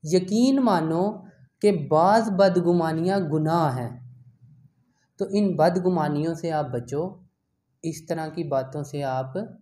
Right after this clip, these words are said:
परहेज करें। और चलें, एक मिनट के लिए मान भी लेते हैं कि शैतान सजदे करता है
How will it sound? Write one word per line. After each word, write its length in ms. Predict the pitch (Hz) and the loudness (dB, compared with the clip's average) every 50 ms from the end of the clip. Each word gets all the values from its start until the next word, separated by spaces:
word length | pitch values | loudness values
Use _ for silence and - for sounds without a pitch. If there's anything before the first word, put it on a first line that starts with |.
| _ - | _ -10
परहेज 460 | 160 151 135 127 143 131 127 120 123 - | -8 -8 -6 -4 -4 -4 -4 -6 -6 -6
करें। 360 | 160 160 170 180 185 180 - - - - - 214 | -6 -6 -4 -6 -8 -8 -12 -18 -18 -4 0 2
और 100 | 233 226 | 2 2
चलें, 360 | 233 262 254 262 277 269 254 | 4 4 4 4 2 0 0
एक 360 | - 220 240 247 254 247 254 | 2 4 4 4 4 4 2
मिनट 300 | 254 254 254 247 240 240 | 0 0 0 0 -2 0
के 100 | 247 240 | 0 0
लिए 160 | 240 247 254 | 2 2 2
मान 480 | 240 214 208 202 214 233 254 269 262 240 | 2 2 2 2 2 2 2 4 4 4
भी 120 | 247 247 226 | 2 4 4
लेते 300 | 208 196 - - 190 196 | 4 4 2 2 0 2
हैं 180 | 196 196 196 | 2 2 2
कि 260 | 190 208 202 202 202 - - - - _ - | 2 4 2 2 2 -2 -12 -20 -20 _ -6
शैतान 520 | - - 220 202 208 202 190 190 196 208 196 | 0 0 2 4 4 4 6 6 4 4 2
सजदे 480 | 202 202 180 156 165 160 160 165 165 | 2 0 -2 -2 -2 -2 0 0 0
करता 380 | 151 156 143 127 123 - - 127 | 0 0 0 0 -2 -4 -4 -4
है 200 | 123 120 - | -4 -4 -8